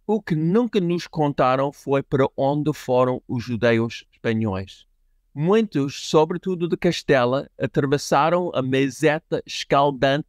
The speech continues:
da Extremadura na primeira semana de agosto de mil no-, mil quatrocentos e noventa e dois e passaram a fronteira montanhosa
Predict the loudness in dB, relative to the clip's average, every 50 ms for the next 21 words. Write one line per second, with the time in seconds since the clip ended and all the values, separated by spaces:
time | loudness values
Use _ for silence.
0 | _ -8 -6 -6 -6 -8 -8 -4 -2 0 0 2 0 0 0 0 2 2 2 2
1 | 0 -2 _ _ _ _ _ -4 0 0 0 0 0 0 0 0 2 2 2 2
2 | 2 0 -2 -6 -4 -2 -2 0 0 0 0 0 0 0 2 0 0 2 2 2
3 | 2 2 0 -2 -8 -12 -12 -10 -8 -6 -2 2 2 2 2 2 0 -2 -2 0
4 | 0 2 2 0 0 0 0 0 0 -2 -4 -4 -6 -6 -4 -6 -4 -2 0 0
5 | 0 0 -2 -2 -2 -2 -2 0 2 2 2 2 0 -2 -6 -12 -18 _ _ _
6 | _ -6 -6 -6 -2 0 0 0 0 0 -2 0 2 2 2 2 0 -2 -4 -6
7 | -6 -6 -4 -4 -4 -2 0 0 2 2 2 0 0 0 0 -2 0 0 0 0
8 | 0 2 2 4 4 4 4 2 0 0 -2 -2 -2 -2